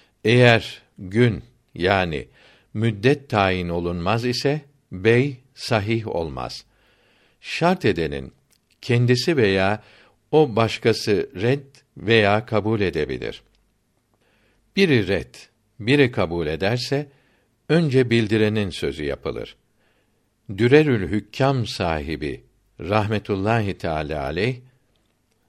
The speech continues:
üç yüzüncü maddede diyor ki, "Şart ile muhayyer olmak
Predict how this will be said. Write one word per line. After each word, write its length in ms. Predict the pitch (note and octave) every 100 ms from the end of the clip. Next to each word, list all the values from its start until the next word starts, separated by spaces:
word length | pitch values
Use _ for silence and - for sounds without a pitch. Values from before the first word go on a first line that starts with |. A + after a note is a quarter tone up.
| _ _ _ _ _ _ -
üç 240 | F#3+ F#3 B2+
yüzüncü 400 | G#2 G#2+ G2 G2+
maddede 540 | F#2+ E2 F2+ E2 D#2+
diyor 300 | F2 A#2 D3
ki, 260 | - C3+ - _ _ _ _ _ _ _
"Şart 640 | - - D#3 F3 - - - -
ile 260 | G#2+ G#2+
muhayyer 600 | F#2+ F#2 F#2+ F#2+ F2 A2+ G2+
olmak 500 | C#2+ C2+ D#2+ B2